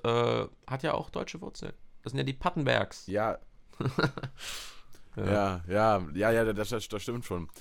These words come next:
Speaker 2: Aber wahrscheinlich auch, weil es irgendwie so das bekannteste Königshaus ist, oder? Kann das, kann das sein, dass das englische Königshaus das bekannteste? Kann das, ist das so? Ich weiß es nicht.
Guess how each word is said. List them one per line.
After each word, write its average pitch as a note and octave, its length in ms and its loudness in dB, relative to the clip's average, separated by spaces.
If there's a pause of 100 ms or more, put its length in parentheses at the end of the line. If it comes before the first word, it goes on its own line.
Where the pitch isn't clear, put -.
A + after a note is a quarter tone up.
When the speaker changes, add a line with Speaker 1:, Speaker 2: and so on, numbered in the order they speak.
(340)
Speaker 2:
Aber G2 220 0
wahrscheinlich G#2+ 380 0
auch, F#2+ 100 0
weil G2 100 4
es F#2+ 60 -2
irgendwie G2+ 160 0
so F#2+ 60 0
das F2+ 120 -4
bekannteste F#2 440 -6
Königshaus D#2 540 -4
ist, - 100 -14
oder? E2 220 -4
Kann F2+ 100 -4
das, E2 160 -6
kann G2+ 140 -6
das F2 100 -4
sein, G2+ 140 0
dass A2 80 -4
das G2 100 -6
englische A2 340 -2
Königshaus G#2 240 -2
das F#2 100 -12
bekannteste? A#2 500 -6
Kann G#2+ 120 -2
das, G2+ 140 0
ist - 180 -4
das D#3 120 -2
so? D#3 160 -4
Ich - 100 -4
weiß B2 160 2
es G2+ 100 -8
nicht. D#2+ 300 -8